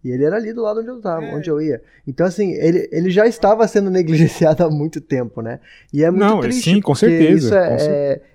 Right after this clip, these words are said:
Speaker 1: é uma característica realmente, assim, que a gente tem no Brasil, uma dificuldade muito grande de preservar a memória do país em todos os aspectos. E, e é também a questão financeira mesmo, né? Você tem um país que é um pai-, um país que é fundamentalmente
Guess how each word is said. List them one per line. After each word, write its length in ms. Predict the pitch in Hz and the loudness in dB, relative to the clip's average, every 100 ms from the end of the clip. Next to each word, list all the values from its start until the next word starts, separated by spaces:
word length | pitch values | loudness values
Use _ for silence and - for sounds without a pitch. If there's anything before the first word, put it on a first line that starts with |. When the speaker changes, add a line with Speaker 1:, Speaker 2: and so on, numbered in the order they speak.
| - | -6
Speaker 1:
é 40 | |
uma 140 | 143 160 | -4 0
característica 800 | 170 170 170 185 180 208 - 175 | 0 0 0 -2 -2 -8 -6 -4
realmente, 400 | 156 156 151 147 | -4 -6 -6 -8
assim, 260 | 135 147 135 | -12 -12 -12
que 80 | 131 | -12
a 40 | |
gente 200 | 127 - | -12 -12
tem 180 | 139 139 | -10 -10
no 60 | |
Brasil, 240 | 131 123 131 | -8 -10 -8
uma 100 | 135 | -12
dificuldade 400 | - - 127 131 | -14 -10 -8 -8
muito 200 | 139 156 | -10 -10
grande 380 | 131 147 185 123 | -6 -6 -6 -10
de 80 | |
preservar 420 | - 123 123 117 120 | -10 -10 -8 -8 -6
a 40 | |
memória 340 | 120 117 120 | -6 -8 -8
do 100 | 117 | -8
país 460 | - 110 120 160 127 | -10 -10 -8 -10 -12
em 160 | 113 110 | -18 -14
todos 240 | 127 139 131 | -12 -12 -10
os 120 | 120 | -12
aspectos. 520 | 107 - 147 - _ _ _ _ _ - | -10 -8 -10 -10 _ _ _ _ _ -14
E, 440 | 135 127 127 131 143 | -10 -10 -8 -10 -6
e 100 | 147 | -2
é 120 | 151 151 _ _ | -4 -6 _ _
também 240 | 131 127 135 | -6 -4 -4
a 60 | |
questão 300 | 160 170 147 | -8 -10 -10
financeira 520 | 165 220 254 170 180 | -8 -10 -8 -8 -6
mesmo, 280 | 127 127 113 | -6 -8 -12
né? 120 | 113 113 | -12 -12
Você 200 | 107 117 | -14 -14
tem 120 | 123 | -14
um 40 | |
país 440 | 120 120 123 113 _ _ | -8 -6 -6 -12 _ _
que 80 | - | -10
é 60 | 117 | -8
um 120 | 104 | -10
pai-, 300 | - 120 123 | -10 -10 -8
um 80 | 120 | -12
país 240 | 127 123 | -8 -8
que 80 | - | -8
é 40 | 120 | -10
fundamentalmente 540 | 139 127 123 120 | -6 -6 -6 -10